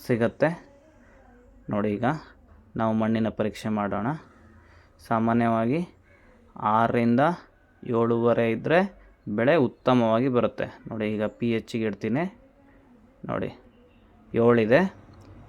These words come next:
ಇದು ಯಾವುದೇ ಬೆಳೆ ಬೆಳಿಲಿಕ್ಕೆ ಒಂದು ಉತ್ತಮವಾದ ಮಣ್ಣು. ಆರಕ್ಕಿಂತ ಕಡಿಮೆ ಇದ್ರೆ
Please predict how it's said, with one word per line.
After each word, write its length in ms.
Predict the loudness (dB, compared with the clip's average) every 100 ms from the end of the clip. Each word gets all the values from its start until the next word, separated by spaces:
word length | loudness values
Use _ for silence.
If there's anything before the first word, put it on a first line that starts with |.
| -2
ಇದು 540 | 2 4 4 0 -8 -8 -14 -20 -20 -20 -20 -20 -20 -20 -20 -20 -4
ಯಾವುದೇ 320 | 4 6 8 6
ಬೆಳೆ 280 | 6 6
ಬೆಳಿಲಿಕ್ಕೆ 560 | 6 4 2 0 0 -2 -2 -6 -20 -20 -20 -20 -20 -20 -20 -10
ಒಂದು 280 | -2 0 0
ಉತ್ತಮವಾದ 840 | -2 -4 2 4 6 4 4 2 2 0 -4 -20 -20 -8 0
ಮಣ್ಣು. 480 | 2 2 0 -2 -6 -20 -20 -20 -20 -20 -20 -20 _ _ -20 -20 -20 -20 -4
ಆರಕ್ಕಿಂತ 560 | 2 4 4 4 4 6
ಕಡಿಮೆ 460 | 6 6 6 8 6
ಇದ್ರೆ 260 | 6 6